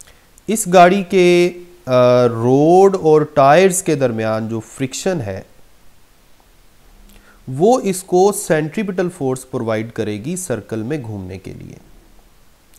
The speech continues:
क्योंकि इस वक्त ये सर्कुलर पाथ पे घूम रही है और वो सर्कुलर पाथ कुछ ऐसा है, ये है इस सर्कुलर पाथ का रेडियस और ये है इस सर्कुलर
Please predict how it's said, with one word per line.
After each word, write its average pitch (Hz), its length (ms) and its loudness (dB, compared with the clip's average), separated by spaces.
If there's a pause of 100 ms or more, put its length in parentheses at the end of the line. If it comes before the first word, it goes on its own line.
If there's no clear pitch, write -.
क्योंकि 120 240 -6
इस 165 300 -8
वक्त 170 180 -4
ये 185 100 -4
सर्कुलर 180 460 -4
पाथ 127 240 -2 (120)
पे 143 80 -4
घूम 107 260 -10
रही 92 200 -10
है - 80 -20 (2000)
और 156 160 0
वो 165 200 2
सर्कुलर 185 440 -2
पाथ 160 220 2
कुछ 156 260 -8
ऐसा 120 320 -4
है, 104 260 -8 (480)
ये 127 360 -4
है 156 240 -2
इस 139 280 -8
सर्कुलर 123 400 -6 (140)
पाथ 104 320 -4
का 120 100 -6
रेडियस 104 800 -12 (2500)
और 180 220 2
ये 160 280 -2
है 147 300 -4
इस 143 220 -10
सर्कुलर 123 420 -8